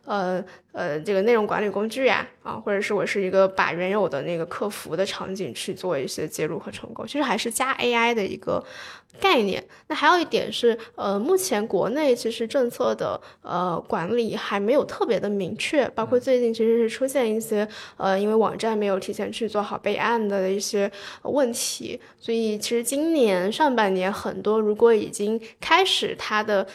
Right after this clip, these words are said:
Speaker 1: 在A I这一波领域创业的，呃，这些早前的这些前辈啊，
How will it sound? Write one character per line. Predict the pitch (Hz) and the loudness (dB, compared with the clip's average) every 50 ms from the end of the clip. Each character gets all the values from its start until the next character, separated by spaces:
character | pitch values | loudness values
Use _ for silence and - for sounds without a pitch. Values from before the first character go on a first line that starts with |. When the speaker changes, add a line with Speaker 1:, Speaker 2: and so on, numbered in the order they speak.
| - | -14
Speaker 1:
在 | - - 240 262 | -6 -2 -2 -2
A | - - 233 | 0 0 2
I | 233 226 233 | 2 2 2
这 | 233 262 | 2 4
一 | 240 226 | 4 4
波 | 220 226 226 220 226 | 4 4 4 4 4
领 | 226 214 202 - 185 | 4 2 0 -2 -2
域 | 202 214 214 | -2 -2 -2
创 | 208 - - 269 247 | -2 -2 -2 0 0
业 | 233 240 247 240 233 | 4 6 6 6 6
的， | 196 190 180 208 - - - - - | 4 2 0 0 -4 -10 -18 -16 -12
呃， | - - 226 214 | -6 -6 -4 -2
这 | - 208 220 | 0 -2 -2
些 | 220 - 220 208 202 214 226 220 220 - _ _ - | 0 0 0 2 2 2 0 0 -2 -8 _ _ -2
早 | - - 180 131 214 | 4 4 4 4 4
前 | 226 - 220 190 | 0 -2 -2 -2
的 | 208 220 | -2 0
这 | 226 | 0
些 | 226 | 0
前 | 226 220 - 247 185 208 | 0 0 -2 -4 -4 0
辈 | 202 233 220 | 2 2 4
啊， | 196 185 185 202 | 4 2 0 -2